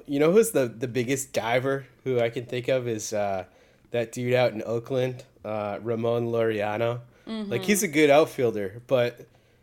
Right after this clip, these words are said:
Speaker 1: the dude makes average catches look like, you know, something crazy.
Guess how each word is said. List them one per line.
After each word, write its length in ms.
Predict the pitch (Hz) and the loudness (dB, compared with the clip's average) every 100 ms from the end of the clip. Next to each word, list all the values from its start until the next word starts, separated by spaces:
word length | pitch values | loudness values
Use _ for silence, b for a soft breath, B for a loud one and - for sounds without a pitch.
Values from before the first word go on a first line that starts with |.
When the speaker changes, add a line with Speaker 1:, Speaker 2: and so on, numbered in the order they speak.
| b - | b -14
Speaker 1:
the 80 | 139 | -4
dude 340 | 185 185 135 | 2 2 4
makes 540 | 143 135 - - - - _ _ | 2 2 -2 -8 -10 -18 _ _
average 500 | 135 139 131 127 123 | 2 2 2 -4 -4
catches 480 | - 135 123 113 - | 0 0 0 -6 -4
look 240 | 127 120 127 | -4 -4 -2
like, 440 | 117 107 - - _ _ - | -2 -2 -10 -20 _ _ -8
you 120 | 117 | -4
know, 240 | 101 87 - _ _ _ _ _ _ _ _ _ - | -2 -4 -10 _ _ _ _ _ _ _ _ _ -6
something 340 | 123 113 98 | -6 -4 -8
crazy. 600 | - 107 101 95 78 | -6 -4 -4 -8 -12